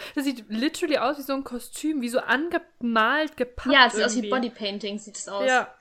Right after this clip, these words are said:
Speaker 2: Als hätten
Speaker 1: Ich
Speaker 2: die
Speaker 1: weiß
Speaker 2: das
Speaker 1: noch
Speaker 2: einfach
Speaker 1: nicht,
Speaker 2: nur
Speaker 1: wie ich's
Speaker 2: drauf gemalt
Speaker 1: finde.
Speaker 2: mit so Schatten und sowas. Ich finde das nicht, also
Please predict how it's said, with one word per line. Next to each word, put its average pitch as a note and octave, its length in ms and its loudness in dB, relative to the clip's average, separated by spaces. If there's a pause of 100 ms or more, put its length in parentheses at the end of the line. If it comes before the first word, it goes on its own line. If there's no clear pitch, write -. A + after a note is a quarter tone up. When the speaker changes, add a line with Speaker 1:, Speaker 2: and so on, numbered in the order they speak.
(160)
Speaker 2:
Als A3+ 120 -8
hätten A#3+ 180 -2
Speaker 1:
Ich A3+ 60 0
Speaker 2:
die - 40 4
Speaker 1:
weiß D#4 140 6
Speaker 2:
das - 20 -
Speaker 1:
noch C#4+ 60 6
Speaker 2:
einfach A#3 160 4
Speaker 1:
nicht, A#3+ 120 0
Speaker 2:
nur G#3+ 80 0
Speaker 1:
wie B3 60 4
ich's B3+ 100 0
Speaker 2:
drauf A#3 100 0
gemalt G3+ 200 4
Speaker 1:
finde. G#3 120 -2
Speaker 2:
mit A3 80 -6
so A3 100 -6
Schatten A#3+ 360 -4
und F#3+ 140 -8
sowas. G3 400 -10
Ich - 140 -14
finde G#3+ 180 -6
das G#3+ 140 -10
nicht, G3 280 -6
also F3+ 340 -8